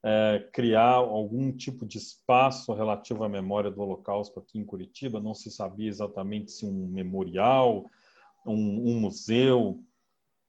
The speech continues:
ah, uma sala em determinada instituição.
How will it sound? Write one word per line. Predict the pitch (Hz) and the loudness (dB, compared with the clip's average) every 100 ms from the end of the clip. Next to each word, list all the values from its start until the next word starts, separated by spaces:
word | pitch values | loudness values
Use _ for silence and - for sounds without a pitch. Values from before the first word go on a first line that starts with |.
| _ _ | _ _
ah, | 117 110 107 107 104 101 | -4 0 2 2 0 -2
uma | 110 117 | 0 -2
sala | 113 - - 127 139 135 117 | -2 -4 2 6 6 4 2
em | 110 107 107 | 0 -2 -2
determinada | 98 101 107 104 104 101 | -4 -4 -6 -2 -2 -4
instituição. | 98 - 101 - - - 117 123 131 123 | -8 -16 -18 -18 -18 -4 0 4 2 0